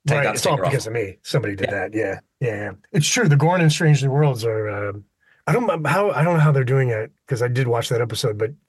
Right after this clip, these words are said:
Speaker 2: when Kirk bumps into the Gorn in the original series, they talk about how it's the first time they've ever seen this race.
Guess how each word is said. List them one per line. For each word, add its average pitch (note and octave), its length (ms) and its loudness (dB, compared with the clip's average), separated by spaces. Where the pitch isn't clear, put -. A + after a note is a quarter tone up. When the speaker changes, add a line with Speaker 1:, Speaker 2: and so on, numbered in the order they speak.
Speaker 2:
when B2 180 0
Kirk D#3 360 0
bumps C3 260 0
into A#2+ 140 -2
the A2+ 80 -8
Gorn A#2 340 0
in G#2+ 100 -4
the G#2 180 -6
original G#2 320 -8
series, G#2+ 460 -4
they A2 120 -2
talk D3 300 -2
about A2 140 -4
how A2 80 -2
it's F#2+ 100 -10
the G#2+ 60 -8
first G#2+ 220 -6
time G2+ 120 -8
they've F#2+ 120 -10
ever F2+ 180 -8
seen A2+ 260 -6
this F2 240 -10
race. F2+ 400 -12